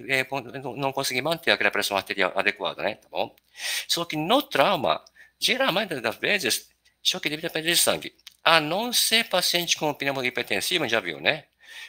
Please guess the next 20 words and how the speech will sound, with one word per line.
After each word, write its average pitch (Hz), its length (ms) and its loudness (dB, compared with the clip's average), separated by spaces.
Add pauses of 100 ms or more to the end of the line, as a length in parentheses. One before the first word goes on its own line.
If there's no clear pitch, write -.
Por 254 180 -4
que 294 180 2
que 277 140 0
paciente 202 320 0
com 180 80 -6
pneumotórax 175 720 -2
hipertensivo 127 760 -2 (160)
causa 110 240 -2
choque - 560 0
não 101 100 -2
hipovolêmico? 92 760 -6 (1080)
Por 127 300 -8
quê? - 280 -4 (1000)
Por 135 160 -8
que 180 140 -4
que - 60 -18
paciente 135 280 -4
com 123 60 -8
pneumonia 113 920 -8
hipertensivo 120 720 -4